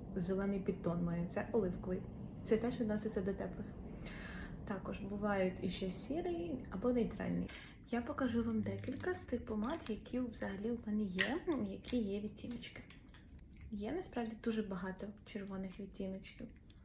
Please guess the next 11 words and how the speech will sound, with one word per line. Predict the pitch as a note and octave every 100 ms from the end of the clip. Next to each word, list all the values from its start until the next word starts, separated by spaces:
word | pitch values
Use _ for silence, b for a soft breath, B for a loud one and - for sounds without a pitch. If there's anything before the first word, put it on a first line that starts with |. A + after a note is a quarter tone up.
| B B - - -
Зараз | G3+ -
я | G#3
вам | G3+
просто | G3+ - - -
так | - -
продемонструю, | - - G#3+ G#3 - F#4 G#4
щоб | B3+ - -
ви |
помітили | - G#3 G3+ G3+ G3+ G3
різницю. | G3+ - G3+ - - - B B B B B B - - -
Ось, | C4 G3+